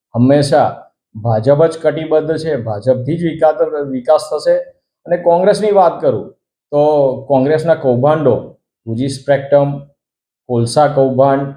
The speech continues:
આદર્શ કૌભાંડ, કોમનવેલ્થ, અ, ગેમ્સ કૌભાંડ, આવા અનેક કૌભાંડોના કેસો આપણે જોયા છે. સાથે એમના તત્કાલીન વડાપ્રધાન રાજીવ ગાંધીએ પણ કીધું છે કે ત્યાંથી એક રૂપિયો મોકલતા હતા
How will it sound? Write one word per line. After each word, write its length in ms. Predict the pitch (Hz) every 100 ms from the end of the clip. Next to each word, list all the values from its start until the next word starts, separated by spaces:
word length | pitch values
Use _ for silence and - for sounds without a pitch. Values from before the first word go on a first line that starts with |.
| _
આદર્શ 440 | 110 104 117 143 -
કૌભાંડ, 520 | 143 139 127 135 139
કોમનવેલ્થ, 960 | - 120 117 131 113 107 127 147 131 - _ _ -
અ, 420 | 127 120 117 117
ગેમ્સ 460 | 110 113 127 147 - -
કૌભાંડ, 460 | 123 117 131 143 143 - _ _ -
આવા 200 | 165 175
અનેક 240 | 175 175
કૌભાંડોના 600 | 160 139 139 160 160 170
કેસો 340 | 165 135 - 165
આપણે 300 | 151 160 156
જોયા 320 | 127 147 135
છે. 300 | - - _ _ _ _ _ _ _
સાથે 340 | - 170 175 185 135 117 -
એમના 320 | 147 170 170
તત્કાલીન 640 | - 143 131 160 156 170 160
વડાપ્રધાન 800 | 147 156 156 147 151 135 104 - _ _ _ _
રાજીવ 320 | 110 107 139 135
ગાંધીએ 340 | 131 127 151
પણ 200 | 156 160
કીધું 300 | 156 160 165
છે 160 | 165 165 - _ _ _ _ _ _ _
કે 440 | 147 156 151 147 143
ત્યાંથી 960 | - _ _ 127 123 127 147 143 131 123
એક 100 | 131
રૂપિયો 280 | 143 143 151
મોકલતા 520 | 143 139 147 143 147
હતા 320 | 143 151 151